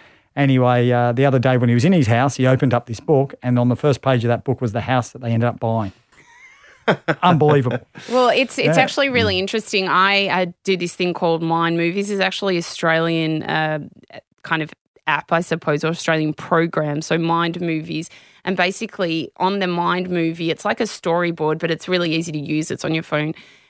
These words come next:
Speaker 2: And you end up putting all these pictures of everything that you want in your life. And every night before bed, you then also put music that's really uplifting that you love. You put music to it, and it's just on my phone,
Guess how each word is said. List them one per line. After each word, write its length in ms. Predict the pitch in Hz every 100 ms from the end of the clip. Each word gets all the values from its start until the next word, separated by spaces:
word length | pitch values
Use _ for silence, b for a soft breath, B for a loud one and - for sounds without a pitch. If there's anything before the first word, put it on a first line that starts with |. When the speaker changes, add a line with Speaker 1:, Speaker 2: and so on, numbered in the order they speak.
| B
Speaker 2:
And 300 | 185 180 180
you 520 | 185 180 190 208 202 -
end 240 | - 190 185
up 220 | 165 -
putting 280 | - 220 202
all 80 | 180
these 200 | 170 -
pictures 760 | 302 294 - 269 262 262 226
of 240 | 180 165 - B B
everything 460 | 190 196 214 208 196
that 140 | 170
you 220 | 180 190 180
want 400 | 180 170 147 -
in 180 | 175 170
your 160 | 160
life. 480 | 156 160 156 156 - b b b
And 140 | 190
every 300 | - 208 220
night 320 | 202 180 175 -
before 400 | 175 - 170 175
bed, 400 | 185 160 156 180
you 120 | 175
then 200 | 170 175
also 280 | 160 - 170
put 200 | 185 123
music 420 | 175 175 170 -
that's 220 | 143 -
really 260 | 202 190 170
uplifting 640 | - 170 175 - 156 160
that 140 | 160
you 100 | 160
love. 400 | 160 170 165 165 B B B
You 120 | 196 190
put 220 | 202 170
music 380 | 226 247 254 -
to 220 | 196 165
it, 120 | 156 -
and 120 | 180
it's 220 | 175 -
just 260 | 220 226 185
on 140 | 165
my 140 | 165
phone, 560 | 160 - 196 160 160